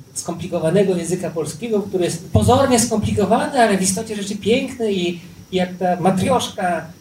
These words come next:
jedno w drugim, drugie w szóstym, szóste w piętnastym jest pochowane. I, o, w, w dobrym liceum, w którym mam przyjemność uczyć historii, y, Wczoraj natknąłem się na taką rafę, że, że moja dwudziestoosobowa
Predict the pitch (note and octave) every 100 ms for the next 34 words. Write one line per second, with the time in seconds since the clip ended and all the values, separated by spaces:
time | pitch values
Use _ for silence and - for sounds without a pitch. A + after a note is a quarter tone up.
0 | - - C#3+ G#3+ A3 F#3+ F#3 F3+ A#3 G3
1 | F#3 G3 G3 F#3 - - A#3+ A3 G3 F#3+
2 | A3+ - G3 - G3 A3+ G#3+ G3+ F#3 F#3
3 | F3+ F3+ G3+ A#3 G#3+ - - - - -
4 | - - - - E4+ - A3 F#3+ F#3+ F#3+
5 | F#3 F#3 E4+ C#4+ A3+ G#3+ A#3+ A#3+ - G3+
6 | G#3 G3+ G#3 G3+ G3 G3 G3 - - G#3+
7 | G#3+ G3 G3 F3+ F3 F3 F3 F3 E3+ -
8 | - - - G#3+ F#3 F#3 F3 E3+ F#3+ F#3
9 | F#3 F3+ F3+ F3+ E3 F3 - D#3+ E3 E3
10 | - D#3+ D#3+ E3+ D#3 D3 F#3 F3+ D#3+ D3
11 | E3+